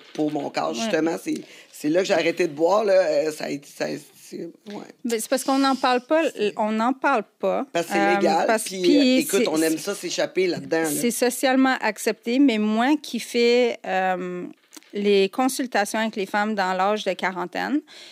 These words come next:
Speaker 2: à partir, encore, je parlais à partir de mon expérience et de qu'est-ce que j'ai vu, il y a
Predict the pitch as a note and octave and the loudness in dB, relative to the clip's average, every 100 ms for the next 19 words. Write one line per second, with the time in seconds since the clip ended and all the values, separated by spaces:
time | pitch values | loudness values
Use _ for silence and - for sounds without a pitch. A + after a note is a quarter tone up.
0 | - _ - - A3+ - B3 - - B3 | -20 _ -18 -4 -2 0 0 -2 0 2
1 | A#3 G3+ A3 A3 G#3 G3 G3 A3 - G#3 | 2 0 0 0 -2 -2 0 -2 0 -2
2 | - G3 - A3 G#3 G3 F#3 G3 G3 F#3 | -2 -4 -2 -2 0 0 0 0 -2 -4
3 | - - F#3+ F#3 G3 G#3 F#3 F3+ F3+ G3 | -6 -6 -4 -4 -6 -8 -8 -6 -6 -6
4 | F#3+ - F3+ F#3+ F3+ F#3 B3 - - _ | -8 -6 -6 -6 -8 -6 -6 -8 -20 _
5 | - F#3+ F#3+ | -6 -2 -2